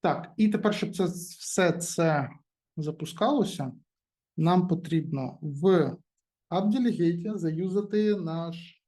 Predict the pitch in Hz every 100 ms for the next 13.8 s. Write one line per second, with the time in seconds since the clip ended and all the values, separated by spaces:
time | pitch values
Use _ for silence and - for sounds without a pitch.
0 | _ _ _ _ _ - 143 - 156 -
1 | 139 135 - _ _ _ _ _ _ _
2 | _ _ _ - 160 165 214 214 151 165
3 | 202 214 - - 170 160 156 143 160 170
4 | 190 202 208 156 143 156 185 185 - _
5 | - _ _ - 156 151 147 147 143 -
6 | _ 170 160 143 - - _ _ _ _
7 | _ _ _ _ _ - 170 147 135 151
8 | 160 208 208 175 - - 170 160 151 -
9 | 139 156 - - - 143 139 123 120 120
10 | 117 - _ _ _ _ _ _ _ _
11 | _ _ _ _ _ _ _ _ _ _
12 | _ _ _ _ _ _ _ _ _ _
13 | _ _ _ _ _ 156 - -